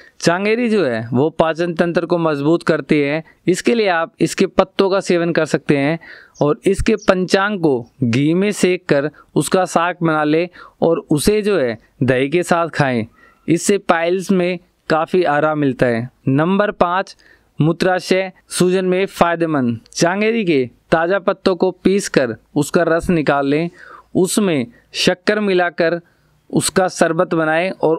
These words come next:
उसे पिएं। इससे मूत्राशय की सूजन और बुखार में जल्दी आराम मिलता है। नंबर छः, शीत पित्त में फायदेमंद। देखिए, पित्त जो है वो दो तरह के होते हैं।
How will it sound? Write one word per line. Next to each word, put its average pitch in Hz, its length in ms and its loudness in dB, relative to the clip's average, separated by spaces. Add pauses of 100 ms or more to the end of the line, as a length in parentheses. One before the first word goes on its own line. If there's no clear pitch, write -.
उसे 165 260 2
पिएं। 131 420 0 (140)
इससे 208 500 0
मूत्राशय 185 540 0
की 190 160 -2
सूजन 170 500 0 (180)
और 156 160 2
बुखार 139 440 0
में 160 260 -2 (320)
जल्दी 175 460 2
आराम 165 340 0
मिलता 143 300 0
है। 120 240 -2 (220)
नंबर 190 440 0
छः, 185 400 0 (300)
शीत - 480 -2
पित्त 190 320 0
में 180 280 0
फायदेमंद। 156 640 0 (260)
देखिए, 190 240 2
पित्त 196 400 0
जो 208 200 0
है 135 100 0
वो 156 200 0
दो 165 240 2
तरह 196 260 0
के 185 100 0
होते 135 300 0
हैं। 156 200 -2